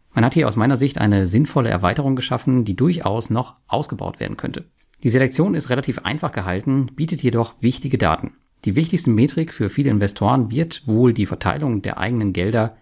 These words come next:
über die einzelnen Kreditgeber sein. Dies macht letztlich die Diversifikation eures Geldes deutlich einfacher. Auch die Laufzeiten und den aktuellen Status der Darlehen eures Portfolios, das kann nun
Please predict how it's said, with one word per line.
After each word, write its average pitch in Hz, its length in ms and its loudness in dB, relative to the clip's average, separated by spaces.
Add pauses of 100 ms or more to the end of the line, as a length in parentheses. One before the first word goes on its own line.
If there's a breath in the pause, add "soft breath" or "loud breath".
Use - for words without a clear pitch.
(240 soft breath)
über 143 480 0
die 123 160 0
einzelnen 104 580 2
Kreditgeber 127 540 0
sein. - 240 -4 (340)
Dies 147 140 0
macht 127 260 4
letztlich 135 460 -2
die 98 220 0
Diversifikation 104 760 0
eures 90 240 -2
Geldes 95 400 -2
deutlich 92 520 0 (100)
einfacher. - 460 -2 (300)
Auch - 140 -2
die - 80 -2
Laufzeiten 156 720 2
und 104 160 -2
den 95 80 -2
aktuellen 101 340 -2
Status - 380 0
der 113 120 -2
Darlehen 107 500 0
eures 117 340 -2
Portfolios, 101 800 -2
das - 220 -2
kann 101 140 2
nun 95 280 0